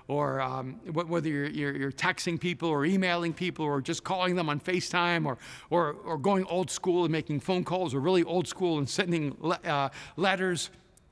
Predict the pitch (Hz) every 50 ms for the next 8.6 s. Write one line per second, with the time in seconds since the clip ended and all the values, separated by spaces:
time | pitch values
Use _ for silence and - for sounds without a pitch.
0 | _ _ _ _ _ _ _ - - - - - - 156 185 233 269 269 247 214
1 | 180 180 175 - - 170 151 110 156 156 - - 170 175 160 160 156 - 170 156
2 | 143 - 143 127 113 123 - - - - - _ _ _ - _ - - - -
3 | - - _ _ - 156 151 156 151 147 156 - - - - 165 156 160 165 165
4 | 165 151 139 165 - - - - - 147 - - 208 165 120 104 - - - _
5 | _ _ _ _ - - _ _ _ _ _ _ _ _ _ _ _ _ _ _
6 | _ _ _ _ _ _ - - - - - - - - - 175 180 175 160 180
7 | 226 247 254 262 262 226 190 185 190 185 - 170 147 156 165 - 165 175 175 165
8 | 151 - 170 156 139 - 151 139 143 147 -